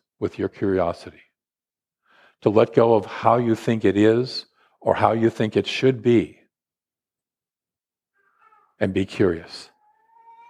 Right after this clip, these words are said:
We have an affirmation. Say this with me. "Today,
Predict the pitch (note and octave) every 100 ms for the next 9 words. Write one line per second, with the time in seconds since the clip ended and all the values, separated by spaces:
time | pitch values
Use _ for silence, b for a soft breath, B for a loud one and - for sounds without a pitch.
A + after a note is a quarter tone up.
0 | b b b b F#2+ G2 F#2 F#2+ F#2+ -
1 | F#2+ F#2+ - F2+ - _ _ _ _ _
2 | _ _ _ A2+ - - F#2+ F#2+ - G2+
3 | - F#2+ - _ _ _ _ _ _ _
4 | _ _ - A#2+ A#2+ B2 C3+ D#3+